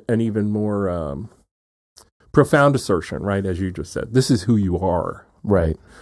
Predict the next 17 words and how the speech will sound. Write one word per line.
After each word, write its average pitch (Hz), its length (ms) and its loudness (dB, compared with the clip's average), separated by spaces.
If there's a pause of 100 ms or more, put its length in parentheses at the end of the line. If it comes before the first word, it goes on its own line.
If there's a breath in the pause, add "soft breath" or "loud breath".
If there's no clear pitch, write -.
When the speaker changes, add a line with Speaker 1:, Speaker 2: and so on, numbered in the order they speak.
(360 soft breath)
Speaker 1:
Um, 98 360 2
Speaker 2:
You 123 80 4
made 113 180 2
this 98 160 -4
offhand 98 420 0
com-, 120 220 -4
what 113 180 4
to 101 80 -2
you 123 200 4
was 110 120 0
an 107 60 2
offhand 95 320 0
comment. 95 300 0
In 95 60 0
other 95 100 2
words, 95 180 -2
you're, 104 180 2